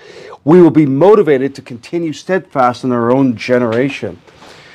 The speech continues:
This is why I won't drop the name Baptist from our door.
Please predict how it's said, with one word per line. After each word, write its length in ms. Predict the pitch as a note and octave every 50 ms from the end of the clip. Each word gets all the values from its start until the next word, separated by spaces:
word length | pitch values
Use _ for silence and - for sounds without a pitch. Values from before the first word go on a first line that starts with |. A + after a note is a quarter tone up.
| - - - - -
This 200 | - F#3+ F#3 -
is 120 | A3+ F3
why 260 | E3+ F3+ F3 E3+ D#3+
I 100 | C#3+ C3
won't 320 | C#3+ D3 E3 E3 - B2 A2+
drop 440 | G2+ A2 B2 B2 C3+ C3 A#2 - -
the 80 | A#2+
name 320 | A#2 A#2+ A#2+ A#2 G#2+ F#2 E2+
Baptist 880 | - - A#2 A#2 C3 D3 D3 _ - E2+ A#1+ - - - - _ _ _ _ _ _ _ _ _ _ _ _ _ _ _ _
from 300 | _ - - C3+ B2 A2+
our 120 | A2+ A2 G2
door. 460 | F#2+ A#2 C3+ D#3 D#3 A2+ F#2 E2